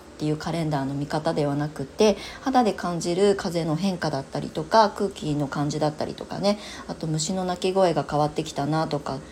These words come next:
セミの鳴き声がすごく静かになってきたなとかっていう、あの、自然界の中から、えーと、感じる、えーと、暦の、あの、受け止め方を、まあ、身につけておくと、体の変化とかにも柔軟に、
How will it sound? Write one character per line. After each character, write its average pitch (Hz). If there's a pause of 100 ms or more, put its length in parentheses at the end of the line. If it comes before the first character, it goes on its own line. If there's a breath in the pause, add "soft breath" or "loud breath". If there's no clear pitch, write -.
(120)
セ -
ミ 180
の 190
鳴 185
き 196
声 196
が 160
す 160
ご 170
く 156
静 160
か 151
に 156
な 165
っ -
て 151
き 151
た 156
な 160
と 147
か 147
っ 139
て -
い 170
う、 196 (360 loud breath)
あ 151
の、 147
自 160
然 180
界 156
の 156
中 180
か 240
ら、 262 (240 loud breath)
え 147
ー -
と、 143
感 175
じ 175
る、 202
え 165
ー 143
と、 151
暦 156
の、 156 (280 loud breath)
あ 143
の、 131
受 156
け 156
止 -
め 160
方 156 (240)
を、 240 (100)
ま -
あ、 -
身 156
に 156
つ 151
け 156
て 143
お 151
く 196
と、 254
体 202
の 240
変 226
化 143
と -
か 151
に 151
も 190
柔 196
軟 190
に、 214